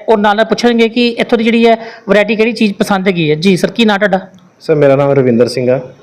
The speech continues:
Speaker 1: ਅ, ਸਰ, ਕਿੱਥੋਂ ਆਏ ਹੋ?
Speaker 2: ਮੈਂ ਸਰ ਇੱਥੇ ਟੋਲ ਪਲਾਜ਼ਾ ਤੋਂ ਲੋਕਲ ਹੀ ਹਾਂ।
Speaker 1: ਅੱਛਾ, ਅੱਛਾ।
Speaker 2: ਹਾਂਜੀ।
Speaker 1: ਹਾਂਜੀ ਸਰ, ਡੇਲੀ ਕਸਟਮਰ?
Speaker 2: ਹਾਂ ਸਰ, ਰੈਗੂਲਰ ਕਸਟਮਰ ਇਹਨਾਂ ਦੇ ਤਾਂ।
Speaker 1: ਅ, ਕਿਸ ਤਰ੍ਹਾਂ ਦੀ ਕੁਆਲਿਟੀ ਰਹਿੰਦੀ ਹੈ ਔਰ ਕੁਆਂਟੀਟੀ ਕਿਸ ਤਰ੍ਹਾਂ ਰਹਿੰਦੀ ਹੈ?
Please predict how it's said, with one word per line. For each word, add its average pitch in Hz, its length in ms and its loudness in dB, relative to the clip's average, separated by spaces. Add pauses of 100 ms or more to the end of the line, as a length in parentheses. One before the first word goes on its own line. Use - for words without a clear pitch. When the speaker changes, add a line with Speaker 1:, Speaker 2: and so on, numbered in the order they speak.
(140)
Speaker 1:
ਅ, - 20 2
ਸਰ, 196 160 0
ਕਿੱਥੋਂ - 240 0
ਆਏ 185 120 2
ਹੋ? 139 120 -4 (240)
Speaker 2:
ਮੈਂ 160 240 2
ਸਰ 170 200 2
ਇੱਥੇ 156 360 2
ਟੋਲ 127 240 0
ਪਲਾਜ਼ਾ 127 300 0
ਤੋਂ 127 140 -2
ਲੋਕਲ 123 260 0
ਹੀ 117 100 0
ਹਾਂ। 120 120 -6 (280)
Speaker 1:
ਅੱਛਾ, - 180 -12
ਅੱਛਾ। - 160 -14
Speaker 2:
ਹਾਂਜੀ। 117 240 -2 (360)
Speaker 1:
ਹਾਂਜੀ 196 140 0
ਸਰ, 226 460 4 (480)
ਡੇਲੀ 196 240 0
ਕਸਟਮਰ? 233 400 0 (560)
Speaker 2:
ਹਾਂ 180 140 0
ਸਰ, 214 140 2
ਰੈਗੂਲਰ 165 240 0
ਕਸਟਮਰ 156 360 0
ਇਹਨਾਂ 139 180 2
ਦੇ 139 100 0
ਤਾਂ। 139 100 -4
Speaker 1:
ਅ, 196 840 -2
ਕਿਸ 208 180 -2
ਤਰ੍ਹਾਂ 254 160 0
ਦੀ 262 80 2
ਕੁਆਲਿਟੀ 202 320 0
ਰਹਿੰਦੀ 196 220 2
ਹੈ 214 80 4
ਔਰ 208 80 2
ਕੁਆਂਟੀਟੀ 196 380 0
ਕਿਸ 190 100 0
ਤਰ੍ਹਾਂ 190 140 0
ਰਹਿੰਦੀ 156 300 -2
ਹੈ? - 40 -10